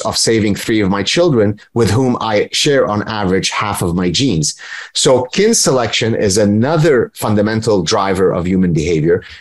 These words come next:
In the case of consumer behavior, I use it to explain, for example, patterns of gift giving. So that I've done several scientific studies where I've shown that, uh, with some co-authors,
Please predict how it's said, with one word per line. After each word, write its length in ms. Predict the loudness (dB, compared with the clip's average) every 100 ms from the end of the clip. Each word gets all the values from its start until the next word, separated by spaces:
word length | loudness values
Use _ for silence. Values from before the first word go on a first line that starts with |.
| -8 0
In 120 | 2
the 120 | 2
case 240 | 0 0 0
of 100 | -2
consumer 420 | -2 2 2 2
behavior, 640 | 2 2 2 2 2 0 -6 -20 _
I 120 | 0
use 240 | 2 4 2
it 120 | 0
to 80 | -2
explain, 640 | -2 -2 0 0 0 -4 -6
for 140 | -2
example, 400 | 0 0 -2 -4
patterns 540 | -4 -4 -2 0 0 0 -2
of 260 | -2 -4 _ _ _ _ _ _ 0
gift 300 | 0 0 -2
giving. 380 | -2 -2 -8 -16 -20 -16 -4
So 120 | 0
that 180 | 0 0
I've 200 | 0 0
done 140 | 0
several 540 | 0 0 2 2 2 0
scientific 480 | -4 -4 -4 -4 0
studies 340 | 2 2 2
where 120 | 2
I've 180 | 0 -2
shown 320 | -2 0 2
that, 240 | 0 0 -4 _ -16 -16 _
uh, 360 | -2 0 0 -2 -4 _ _ _ _ _ _
with 300 | -2 0 0
some 140 | 0 0
co-authors, 600 | 2 2 0 0 -2